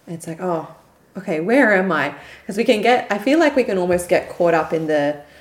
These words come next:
the motion, the wheel, the hamster wheel, the forward, forward, round and round and round, and everything almost like a vortex starts to get pulled into that, and this vortex has, like, five things pulling in, and it's all going in circles and da-da-da-da, and we feel like we're at the center of that.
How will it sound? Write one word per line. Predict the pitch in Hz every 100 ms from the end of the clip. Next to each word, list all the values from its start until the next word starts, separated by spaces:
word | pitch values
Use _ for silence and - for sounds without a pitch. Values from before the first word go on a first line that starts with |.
| - _ 175
the | 180
motion, | 170 160 170 - 147 139 151 - _ _ _
the | 170
wheel, | 165 180 202 196 190 185 185
the | -
hamster | 185 196 190 190 190 175
wheel, | 185 185 175 165
the | 170
forward, | - 202 185 175
forward, | - 185 175 170
round | 180 180 175
and | 175
round | 175 175
and | 170
round, | 175 175 170
and | -
everything | 175 180 190 185 170
almost | 175 170
like | 175 170
a |
vortex | - 151 170 - -
starts | 165 165
to | 180
get | - -
pulled | 180 180
into | 170 170 190
that, | 175 165 165
and | 160
this | 160 170
vortex | 165 165 175 165 180
has, | 165
like, | 165
five | - 175 170 170
things | 170 165
pulling | - 180 175
in, | 175 160
and | 156
it's | 165
all | 180
going | 180 175 170
in | 165
circles | 165 175 170 170 170
and | 160
da-da-da-da, | 175 175 165 160
and | 160 175
we | 185
feel | 180 175
like | 170 165 156
we're | 160
at | 139
the | 170
center | - 160 160 160
of | 156
that. | 156 151 147